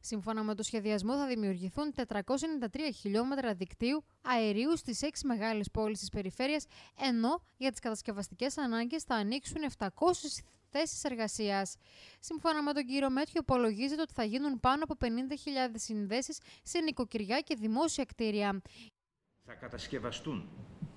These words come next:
Speaker 2: τετρακόσια ενενήντα τρία χιλιόμετρα νέου δικτύου φυσικού αερίου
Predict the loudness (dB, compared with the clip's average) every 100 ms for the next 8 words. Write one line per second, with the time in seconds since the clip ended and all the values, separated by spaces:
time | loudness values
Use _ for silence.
0 | -14 -18 -18 -18 -20 -20 -20 -20 -20 -20
1 | -6 -4 -4 -6 -2 -2 -2 -2 -2 -2
2 | -4 -4 -2 -2 -2 -2 -2 0 0 -2
3 | -4 -4 -4 -6 -6 -6 -10 -16 -18 -18
4 | -12 -6 0 4 4 0 -4 0 2 0
5 | -6 -6 -2 0 0 -2